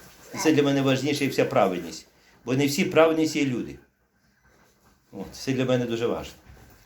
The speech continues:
Тому, вислухавши людину, вона знайшла в мені людину, яка просто вислухала,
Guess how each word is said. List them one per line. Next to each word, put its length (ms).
Тому, 240
вислухавши 640
людину, 360
вона 200
знайшла 300
в 40
мені 200
людину, 460
яка 280
просто 320
вислухала, 760